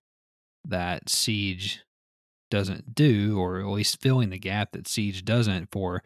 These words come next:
more casual players who don't wanna, you know, play ranked competitive and, you know, get team killed because you don't know the map and,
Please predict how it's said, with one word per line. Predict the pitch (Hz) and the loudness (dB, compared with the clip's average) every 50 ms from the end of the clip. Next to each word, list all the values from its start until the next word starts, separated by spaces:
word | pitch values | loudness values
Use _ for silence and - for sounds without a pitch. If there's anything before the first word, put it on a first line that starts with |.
| - | 0
more | 117 110 95 - | 0 0 0 0
casual | - - 117 120 113 113 117 117 113 104 | 0 0 2 2 2 2 2 2 2 0
players | - - 113 113 110 110 113 113 110 - | 2 2 2 4 6 6 6 4 4 2
who | 101 90 | 0 0
don't | 90 101 101 95 85 95 | 2 2 2 2 4 2
wanna, | 95 95 92 90 90 101 101 - _ _ _ - - | 2 2 2 2 0 -2 -4 -8 _ _ _ -16 -10
you | - - 92 90 | -6 -4 -2 -2
know, | 87 82 80 80 - - | -4 -4 -8 -10 -10 -6
play | - 107 98 95 95 95 92 90 90 101 - _ _ _ _ | -4 -2 0 0 0 -2 -4 -4 -6 -8 -12 _ _ _ _
ranked | - 90 92 92 95 98 95 - - - - - | -6 -6 -4 -2 -4 -4 -6 -6 -10 -12 -10 -8
competitive | - 90 - - 107 104 101 95 98 98 95 95 95 95 90 | -8 -8 -4 -2 -2 0 0 0 2 2 2 2 0 0 -2
and, | 90 87 87 90 - _ _ _ _ _ - | -4 -4 -6 -8 -8 _ _ _ _ _ -10
you | 101 92 90 | -8 -6 -6
know, | 85 95 | -6 -6
get | - - 135 - - | -6 -6 -8 -6 -6
team | - - 107 104 101 101 | -4 -4 -2 -2 -2 -4
killed | - - 107 104 104 95 98 | -2 0 0 0 0 0 -2
because | 113 - 107 92 98 | -4 -4 -4 -4 -2
you | 95 | -2
don't | 98 101 - 92 | -2 -2 -2 -2
know | 98 92 | -4 -4
the | 92 | -4
map | 90 92 92 92 95 92 92 92 90 - | -4 -4 -4 -2 -2 -2 -2 -2 -4 -6
and, | 82 78 73 | -8 -10 -10